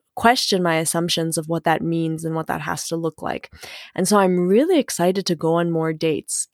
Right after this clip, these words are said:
and just to go on dates for fun. And I feel really so much more confident in my ability to hold my boundaries. I have so much more trust in myself and my ability to hold my boundaries. And so I know that I could go on dates with people and,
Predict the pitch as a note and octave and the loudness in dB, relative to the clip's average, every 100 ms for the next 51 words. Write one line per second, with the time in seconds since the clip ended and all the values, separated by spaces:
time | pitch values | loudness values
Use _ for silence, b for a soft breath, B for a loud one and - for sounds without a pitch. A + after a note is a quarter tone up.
0 | - G3+ F3+ G#3 D4 - F#4+ C4 C4+ B3+ | 2 4 4 2 2 2 2 4 4 4
1 | G#3+ A3 - G#3 F#3 - E3+ A3 E3+ D3+ | 4 2 -2 -2 -2 0 0 0 0 0
2 | F3 F3 - A#3+ B3 E3 E3 F#3 G3+ G3 | 0 0 2 2 2 0 2 2 4 2
3 | F#3+ B B B B - G#3+ A3+ A#3 F#3+ | 0 B B B B 0 2 4 2 2
4 | E3+ - - E3+ - G#3+ A#3+ A3+ - F#3+ | 0 0 0 0 0 2 2 0 0 2
5 | F#3 F3+ F3+ F3 b b F3+ F3 E3 F3 | 4 4 0 -2 b b 4 6 6 4
6 | F3 F3+ F3 - F3 E3 D#3+ D#3 - - | 4 2 0 0 0 2 2 -2 -4 2
7 | F3 E3+ E3+ D#3+ E3 D#3+ E3+ G#3+ B3 - | 4 4 2 0 0 -2 0 0 0 2
8 | E3+ - F3 E3+ E3 E3+ E3 D#3 - E3+ | 2 2 2 2 0 -2 -2 -4 -2 0
9 | E3+ - F#3 G3 G3 G#3 G#3+ G#3+ G#3 G#3 | 0 0 0 0 2 0 0 0 0 2
10 | G3+ G#3 G#3+ G3+ - G#3+ G#3 G#3 G#3 G3+ | 2 2 2 0 -4 0 0 2 2 2
11 | G3 G3+ G#3+ G#3+ B B B B - G#3+ | 2 2 2 0 B B B B 2 2
12 | - G#3 G3+ G3 F#3 G3 B3+ F#3+ F3+ E3+ | 4 6 6 4 4 4 4 4 0 0
13 | D#3+ F3+ F3+ F#3+ E3+ F3 - F#3+ - F3 | -2 2 2 2 0 -4 -4 -8 -6 -6
14 | E3+ E3+ E3+ E3 E3+ | -2 2 2 2 -2